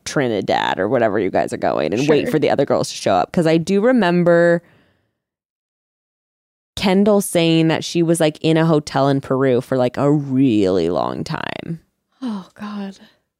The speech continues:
Speaker 1: But maybe they literally didn't send her home because of spoilers and stuff. They might not have sent her home until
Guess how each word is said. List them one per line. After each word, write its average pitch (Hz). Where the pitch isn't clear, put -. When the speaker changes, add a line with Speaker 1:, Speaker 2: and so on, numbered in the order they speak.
Speaker 1:
But 202
maybe 185
they 208
literally 180
didn't 160
send 156
her 147
home 151
because 143
of 135
spoilers 147
and 143
stuff. 131
They 147
might 156
not 151
have 143
sent 143
her 139
home 135
until 127